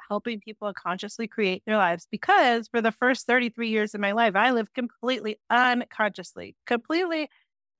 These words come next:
in, not in my power, had no idea that I had any personal power, had no idea that I was creating this, this crazy life that I was creating around me. And I, I hit a, I hit a pretty big brick wall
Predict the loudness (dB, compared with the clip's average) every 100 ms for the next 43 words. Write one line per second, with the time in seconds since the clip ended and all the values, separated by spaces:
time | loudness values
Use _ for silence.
0 | _ 2 4 4 2 0 0 2 2 2
1 | 0 2 0 -2 -2 2 4 4 4 2
2 | -2 -2 0 0 2 0 -2 -4 -8 -10
3 | -6 -6 0 2 2 2 -4 _ _ 0
4 | 0 2 4 4 4 2 2 2 2 4
5 | 4 0 -4 -6 -2 2 2 2 -4 -8
6 | -6 -4 -4 _ _ _ _ -6 -2 2
7 | 2 2 2 2 2 -4 -4 -6 -4 -2
8 | 0 0 -2 0 2 2 0 -4 -10 -12
9 | _ _ -6 0 4 4 4 2 0 2
10 | 2 2 -2 _ -4 -2 -2 -2 -6 -6
11 | -6 0 4 4 0 -8 -12 -4 -4 -4
12 | -4 2 4 4 4 -2